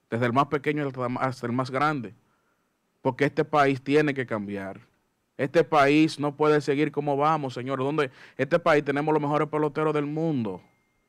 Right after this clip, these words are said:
Los mejores peloteros del mundo están aquí, en la República Dominicana.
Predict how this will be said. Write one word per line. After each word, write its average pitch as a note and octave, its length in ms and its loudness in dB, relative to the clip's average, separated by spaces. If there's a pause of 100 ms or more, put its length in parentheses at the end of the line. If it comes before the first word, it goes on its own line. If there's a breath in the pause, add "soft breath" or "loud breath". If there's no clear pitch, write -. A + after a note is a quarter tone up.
(640)
Los C#3 120 0
mejores E3+ 300 4
peloteros E3 440 2
del E3+ 180 6
mundo D#3+ 520 4
están C3 320 -2
aquí, A2+ 400 -6 (880)
en A2+ 80 -4
la G#2+ 80 -2
República A#2+ 560 -2
Dominicana. G2 800 -10